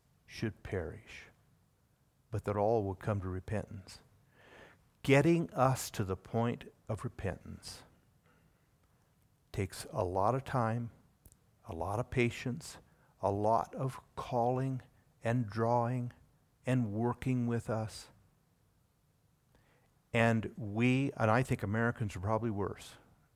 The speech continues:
we're known for our total lack of patience. I don't care whether it's investing or whatever it is. We, it, how fast?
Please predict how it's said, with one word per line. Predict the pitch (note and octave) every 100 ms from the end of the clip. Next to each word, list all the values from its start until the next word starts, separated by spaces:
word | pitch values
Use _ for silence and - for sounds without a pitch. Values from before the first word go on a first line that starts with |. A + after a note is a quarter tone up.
| _
we're | A2+ C3+
known | B2+ A#2 A#2+ B2
for | - G#2+
our | G2+ F2 -
total | - - E3+ G#2+ F#2+
lack | G2 G#2+ G#2 -
of | - -
patience. | - A2 - - - - _ _ _ _ _ _ G2+
I |
don't | A2+ A2+
care | - A2+
whether | G2+ G#2 F#2+
it's | - G2 F2+ - - - - - _ _
investing | A#2 F#2+ F2 B2 C3 - - B2+ B2 A2+ -
or | A2+ G2+ F2
whatever | A2+ C#3 C3 G2+ F2+
it | D#2+ -
is. | - - - - -
We, | G#2 A#2+ B2+
it, | A#2+
how | - C#3+
fast? | C3+ C3 G#2+ - -